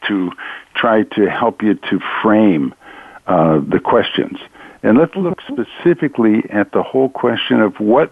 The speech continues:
Speaker 1: they were concerned about and what they were looking for you to explore in the area of staff retention.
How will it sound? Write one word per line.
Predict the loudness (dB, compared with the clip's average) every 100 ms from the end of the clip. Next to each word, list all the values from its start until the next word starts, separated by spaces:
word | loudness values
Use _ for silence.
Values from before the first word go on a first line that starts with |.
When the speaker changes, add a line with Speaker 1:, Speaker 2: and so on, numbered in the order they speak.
| 0
Speaker 1:
they | 0 2
were | 0
concerned | -2 -6 -4 -2 -2 -2
about | -2 0 0 0
and | 0 0
what | 0 0
they | 0
were | 2
looking | 0 -2 -4
for | -2 0
you | 0
to | 0
explore | -2 -2 0 2 2 0
in | -2 0
the | -2 0
area | 0 2 2 0 0
of | -2 -2 -4
staff | -2 -2 -4
retention. | -6 -6 -6 -4 -2 -2 -2 -4